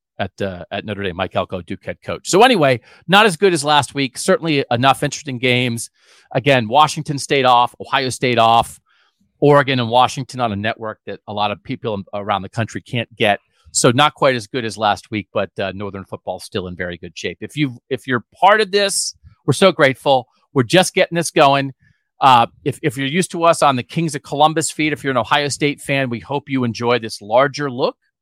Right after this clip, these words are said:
at Northern football. And if you're not an Ohio State fan, you're a fan of somebody else in, in the North, we hope you kinda get what we're trying to do here. And we're,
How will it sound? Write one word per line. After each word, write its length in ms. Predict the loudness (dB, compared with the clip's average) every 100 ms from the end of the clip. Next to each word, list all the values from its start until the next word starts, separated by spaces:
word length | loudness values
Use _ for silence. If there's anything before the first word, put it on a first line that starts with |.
| _ _ _ _ _
at 160 | 0 2
Northern 380 | 2 2 0 -2
football. 520 | -4 -2 2 2 2
And 100 | -2
if 140 | -4 -4
you're 80 |
not 180 | 2 2
an 80 | 2
Ohio 260 | -2 -2 -2
State 260 | -4 -8
fan, 240 | -6 -6 -4
you're 100 | -4
a 60 |
fan 240 | -6 -6 -6
of 100 | -6
somebody 460 | -4 -2 -2 0
else 200 | 0 0
in, 160 | -4 -6 -6
in 120 | -4
the 40 |
North, 420 | -2 0 0 -2 _ _ _ _
we 80 | 2
hope 240 | 4 2
you 80 | 0
kinda 300 | -2 0 0
get 320 | -2 0 0
what 100 | 0
we're 80 | -6
trying 360 | -4 0 0 0
to 40 |
do 220 | -4 -8
here. 340 | -8 -14 -20 _ _ _ _ _ 0
And 220 | 2
we're, 80 | 2